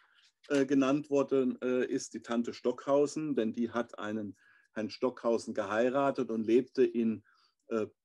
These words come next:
Beul, also nicht zu verwechseln mit dem Beul mit E, ein Beul ohne E, äh, dem heutigen Bad Neuenahr-Ahrweiler, äh, zugehörig. Und das Beethoven-Haus, was es dort gibt, das ist das Haus der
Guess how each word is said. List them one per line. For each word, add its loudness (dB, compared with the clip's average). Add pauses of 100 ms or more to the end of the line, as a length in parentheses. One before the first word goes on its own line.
(140)
Beul, 8
also -2
nicht 0
zu -8
verwechseln -4
mit 0
dem -4
Beul 2
mit -4
E, 0
ein -10
Beul -4
ohne 2
E, 2 (560)
äh, 0 (120)
dem 0
heutigen 4
Bad -2
Neuenahr-Ahrweiler, -2
äh, -4
zugehörig. 2
Und -4
das -4
Beethoven-Haus, 0
was -4
es -16
dort -2
gibt, -2 (300)
das -2
ist -8
das -4
Haus 0
der -2